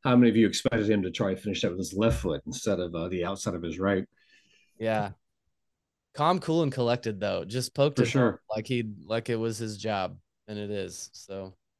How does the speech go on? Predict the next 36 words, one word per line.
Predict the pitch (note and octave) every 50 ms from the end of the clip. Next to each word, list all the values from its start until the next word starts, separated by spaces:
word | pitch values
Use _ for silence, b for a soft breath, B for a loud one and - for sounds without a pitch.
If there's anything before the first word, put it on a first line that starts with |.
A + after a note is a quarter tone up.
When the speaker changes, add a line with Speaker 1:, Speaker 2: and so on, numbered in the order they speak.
| _ _ _ _ -
Speaker 2:
and | A#2+ B2
I, | B2 F#2+
and | C3 C3
I | C3 C3+
know | C#3 C3
I | B2 C3
say | B2 - - D#3 D#3 F3
that, | D#3 C#3 A#2
I | B2+
know | C3+ D3 D#3+
that's | D#3+ C#3 -
just, | C3 - -
like, | B2 -
kinda | C#3+ C3+ A#2
weird | G#2+ A#2+ B2 C3+ C#3 C3
to | - A#2+
<laughs> |
say, | - - - C3 D#3+ D#3 C3+
but | A2+ G2+ A2+ G#2+ G2+ - _ _ _ _ _ _ _ _ _ _ _ - -
I, | C3+ D3 C#3
I | - C3+ C#3+
don't | D#3+ D#3 C#3+ C3
know. | C3+ C3+ C#3+ C#3+ C#3+ C#3+ C#3 - - _ _ _ _ _ _
We, | C3 C3 C#3 D3 - - - - - _ _ -
that's | - D#3+ D3 G3
our | F#3 D#3
problem. | - F3+ E3+ G#3+ A3+ G3 D3+ A#2+ A2
Like, | A#2 A#2+ B2+ -
we | C#3+ C#3
can't, | C3+ D#3 D#3+ B2+
we | C3+ C#3+ D3+
hadn't | F3+ F3+ F#3 D#3
scored | - - - D#3+ E3+ E3
a | E3
goal | C#3+ B2 C#3 E3+ F3 D#3 B2+ B2 F2 G2
in | A#2+ A#2+ B2 B2+ B2 B2